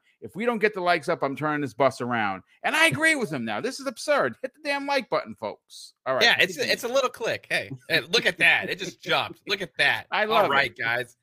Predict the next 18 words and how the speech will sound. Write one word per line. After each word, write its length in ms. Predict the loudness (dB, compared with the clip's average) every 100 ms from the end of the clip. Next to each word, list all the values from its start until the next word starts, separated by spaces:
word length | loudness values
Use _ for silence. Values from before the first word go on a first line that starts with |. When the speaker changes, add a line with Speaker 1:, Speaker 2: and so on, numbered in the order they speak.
| _ _ _ -2
Speaker 2:
There 100 | -2
we 60 |
go, 120 | 0 -2
Speaker 1:
Hey. 60 |
Speaker 2:
Boom. 320 | -2 -4 -4
You 40 | 0
gotta 220 | 2 2
assert 320 | -2 -6 -4
that 140 | -4 -6
authority. 600 | -6 -4 -2 -2 -6 -16 _ -12
Speaker 1:
I 100 | -10
love 300 | -8 -8 -4
it. 100 | -2
Speaker 2:
Uh, 140 | 0
Speaker 1:
Thank 280 | -2 -6 -12
you. 140 | -18 -16 -18 -16
Speaker 2:
<laughs> 260 | -20 _
All 80 | _